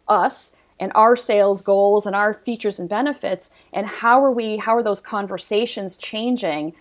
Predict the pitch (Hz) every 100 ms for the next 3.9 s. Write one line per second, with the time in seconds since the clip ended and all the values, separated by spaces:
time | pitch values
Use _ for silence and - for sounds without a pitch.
0 | _ _ - - 208 214 190 190 - 214
1 | 196 185 165 - 165 190 - 180 139 -
2 | _ - _ _ 220 233 233 254 247 220
3 | 220 240 247 208 185 190 180 180